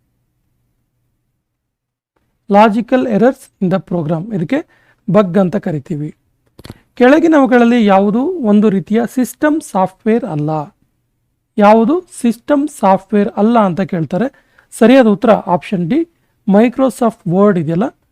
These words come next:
ಇದು ಸಿಸ್ಟಮ್ ಸಾಫ್ಟ್‌ವೇರ್ ಅಲ್ಲ. ಬಿಯೋಸ್ ಸಾಫ್ಟ್‌ವೇರ್, Unix ಮತ್ತು Linux, Microsoft Windows ಮತ್ತು Mac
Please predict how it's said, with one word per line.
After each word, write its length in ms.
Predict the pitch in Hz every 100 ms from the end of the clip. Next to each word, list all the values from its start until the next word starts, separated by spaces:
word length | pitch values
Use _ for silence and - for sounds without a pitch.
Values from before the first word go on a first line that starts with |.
| _ _ _ _ _ _
ಇದು 280 | 247 262 254
ಸಿಸ್ಟಮ್ 600 | 302 - 247 - 277 262
ಸಾಫ್ಟ್‌ವೇರ್ 580 | 226 208 190 - 202 190
ಅಲ್ಲ. 160 | 156 139 - _ _ _ _ _ _ _ _
ಬಿಯೋಸ್ 340 | 202 226 247 -
ಸಾಫ್ಟ್‌ವೇರ್, 580 | 220 202 - 214 214 190
Unix 300 | 196 214 226 -
ಮತ್ತು 220 | 196 156
Linux, 340 | 180 190 196 202 - 370 -
Microsoft 520 | 196 - 214 - 202 -
Windows 460 | 226 254 277 -
ಮತ್ತು 240 | 214 - 196
Mac 280 | 165 170